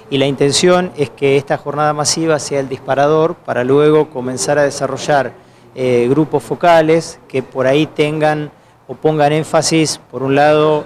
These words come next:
en lo que son las fuerzas de seguridad, por otro lado, en el personal de salud, por otro lado, a, digamos, genere, este, conciencia también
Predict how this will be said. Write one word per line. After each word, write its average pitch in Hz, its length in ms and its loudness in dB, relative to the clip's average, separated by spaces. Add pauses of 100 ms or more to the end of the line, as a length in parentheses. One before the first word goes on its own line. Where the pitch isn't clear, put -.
en 131 140 -14
lo 127 100 -8
que - 80 -12
son 143 220 -8
las 139 100 -2
fuerzas 139 320 -2
de 127 60 -2
seguridad, 151 760 0
por 127 160 -8
otro 131 220 -6
lado, 139 440 2
en 123 60 -2
el 123 140 -8
personal 131 420 -8
de 131 100 -4
salud, 151 520 2 (420)
por 139 140 0
otro 139 240 0
lado, 139 840 2
a, 123 360 0 (380)
digamos, 135 520 -2 (200)
genere, 139 500 -2 (280)
este, 123 1000 0
conciencia 139 640 0
también 151 520 0